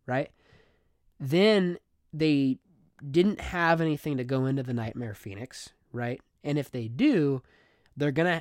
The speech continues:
if they wanna get the Revolt back next turn, they have to go into Nightmare Phoenix to remove the Royal Decree, which is gonna use their resources, right? So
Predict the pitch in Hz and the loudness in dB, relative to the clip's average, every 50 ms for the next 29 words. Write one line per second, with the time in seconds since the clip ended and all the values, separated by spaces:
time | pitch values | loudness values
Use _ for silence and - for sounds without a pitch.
0 | - - 147 - - 139 135 131 151 175 185 180 151 147 160 - - 147 139 135 | -4 -6 -6 -4 -4 -2 -2 0 0 0 0 0 0 -2 -4 -2 -2 -2 0 -2
1 | 127 117 127 127 123 - 139 131 127 120 - 127 120 - - - - 127 127 120 | -2 -2 -2 -4 -4 -4 -2 -2 -2 -2 -2 -6 -6 -6 -8 -10 -8 -4 -4 -4
2 | 120 117 120 143 135 - - 135 123 127 127 120 117 113 113 - 123 123 110 - | -4 -4 -4 -4 -4 -4 -6 -6 -6 -4 -4 -4 -4 -6 -6 -6 -8 -8 -8 -8
3 | - 117 110 104 - - - - 120 107 107 110 101 104 107 107 104 107 104 107 | -8 -8 -8 -8 -10 -12 -12 -10 -8 -6 -6 -8 -8 -10 -10 -10 -10 -12 -12 -12
4 | - - 113 107 101 117 110 107 107 101 101 104 101 107 107 104 104 104 107 - | -10 -10 -10 -10 -10 -10 -10 -10 -10 -10 -10 -10 -12 -12 -14 -14 -14 -14 -14 -14
5 | - - - - - - - - - - - _ _ _ - 110 104 104 - _ | -14 -16 -16 -18 -18 -18 -18 -20 -20 -20 -20 _ _ _ -16 -14 -14 -16 -18 _
6 | _ - _ _ _ _ _ _ - - 160 156 143 123 - | _ -20 _ _ _ _ _ _ -4 0 4 4 4 4 2